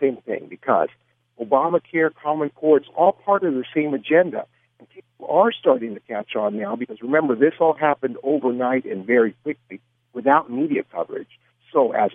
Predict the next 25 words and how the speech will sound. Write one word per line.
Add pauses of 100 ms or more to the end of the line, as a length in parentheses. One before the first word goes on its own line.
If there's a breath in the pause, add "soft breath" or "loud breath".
(120)
people
are
starting
to
catch
on, (320)
they're
starting
to
say,
"Hey,
I
have
to
do (100)
something
about
this.
I
have
to (120)
stop (140)
these
federal
paragraphs."